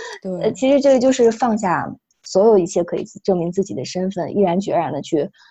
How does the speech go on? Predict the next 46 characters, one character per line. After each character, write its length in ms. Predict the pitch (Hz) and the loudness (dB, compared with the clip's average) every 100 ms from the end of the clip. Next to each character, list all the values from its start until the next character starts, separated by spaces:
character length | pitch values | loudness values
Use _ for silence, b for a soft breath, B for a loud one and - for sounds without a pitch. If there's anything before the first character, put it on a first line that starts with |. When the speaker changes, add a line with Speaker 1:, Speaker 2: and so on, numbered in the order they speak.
| b | b
Speaker 2:
踏 200 | - 202 | -2 0
上 220 | 202 190 175 | 2 0 2
了 80 | |
一 100 | 180 | 0
条 280 | 180 - 151 | 0 -4 -6
就 100 | 151 | -6
是 140 | 170 170 | -8 -10
寻 320 | - 160 208 | -8 -4 -2
找 280 | 196 92 - _ | -2 -4 -8 _
真 280 | - 247 262 226 | 0 2 2 0
我 180 | - - | -4 -6
的 100 | - | -8
一 80 | 175 | -10
条 240 | - - - | -10 -12 -8
道 140 | 202 | -8
路。 300 | 185 190 190 - B B | -6 -6 -8 -10 B B
Speaker 1:
嗯。 140 | 208 190 | -14 -8
Speaker 2:
呃， 80 | 185 180 165 | -6 -6 -6
背 140 | - 269 | -2 -2
后 420 | 269 277 214 180 - _ | 2 4 4 2 -2 _
做 340 | - - 233 220 | -6 2 4 4
这 140 | 233 | 4
件 200 | 226 220 | 4 2
事 140 | 220 | 2
情 180 | 226 202 | 0 -2
最 240 | 190 262 254 | -2 0 2
重 180 | 196 180 | 2 0
要 140 | 160 | 0
的 80 | 160 | -2
原 220 | 151 135 | -4 -4
因 120 | 156 | -2
是 140 | 196 202 | 0 -2
什 120 | - - | -2 -10
么？ 120 | - - - | -18 -20 -4
就 140 | 202 | -2
是， 320 | 196 - 156 170 B B B B - | 0 0 -2 -2 B B B B -6
嗯， 240 | 170 156 143 | -4 -4 -8
他 160 | - 175 | -6 -4
的 100 | 165 | -4
这 140 | 170 | -6
个 260 | - - - | -8 -10 -12
家 220 | - 202 220 | -6 -4 -4
庭 280 | 214 147 - | -6 -10 -12
的 140 | - | -12
关 260 | - 190 214 | -4 -2 -2
系 220 | - - | -4 -10